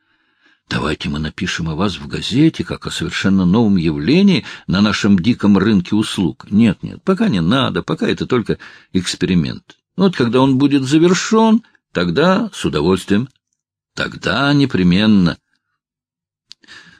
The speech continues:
Ну вот, и еще один модем стоит там, где ему надлежит стоять, и еще один,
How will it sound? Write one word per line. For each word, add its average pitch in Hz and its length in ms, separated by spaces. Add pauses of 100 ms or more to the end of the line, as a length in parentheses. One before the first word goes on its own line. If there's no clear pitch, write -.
(160)
Ну 190 160
вот, 127 500
и 156 80
еще 117 420
один 131 300
модем 127 440
стоит 76 480
там, 151 320
где 76 220
ему 95 180
надлежит 92 680
стоять, - 800
и 156 140
еще - 600
один, 147 520